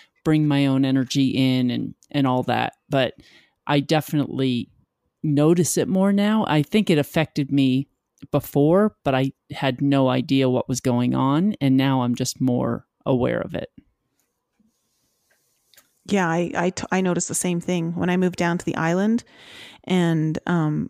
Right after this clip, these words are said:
Speaker 2: would go back to Toronto to visit, I'd have almost, like, a nervous breakdown, um, going through the city. I couldn't, the horns honking, the,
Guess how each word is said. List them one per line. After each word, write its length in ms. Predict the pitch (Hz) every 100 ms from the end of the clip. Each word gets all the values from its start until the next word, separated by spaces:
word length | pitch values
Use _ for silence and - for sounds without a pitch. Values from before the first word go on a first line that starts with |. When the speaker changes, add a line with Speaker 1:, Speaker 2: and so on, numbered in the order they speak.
| _ -
Speaker 2:
would 320 | 160 175 -
go 120 | 165
back 240 | 156 175 -
to 180 | 165 175
Toronto 400 | - 165 160 160
to 120 | 160
visit, 400 | 160 190 240 - -
I'd 180 | 165 170
have 360 | 170 170 170 -
almost, 320 | 165 170 180
like, 100 | -
a 60 | 156
nervous 340 | 151 147 156
breakdown, 640 | - 151 - 156 151 165 190 _ _ _
um, 280 | 175 151 - -
going 260 | 151 156 160
through 120 | 156
the 80 | 160
city. 400 | - 156 - -
I 120 | 165
couldn't, 340 | - 185 - - - - -
the 100 | 170
horns 400 | 190 190 185 190
honking, 680 | 190 180 185 175 170 170 175 - - - -
the, 500 | 165 135 104 95